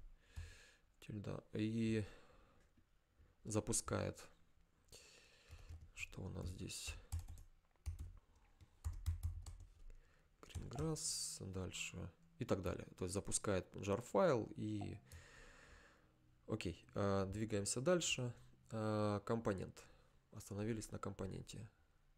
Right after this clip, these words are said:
Идем дальше в компонент. Э, как мы назовем,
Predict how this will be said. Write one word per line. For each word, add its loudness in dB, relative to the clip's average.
Идем 4
дальше 4
в -10
компонент. 2
Э, 6
как 8
мы 4
назовем, 6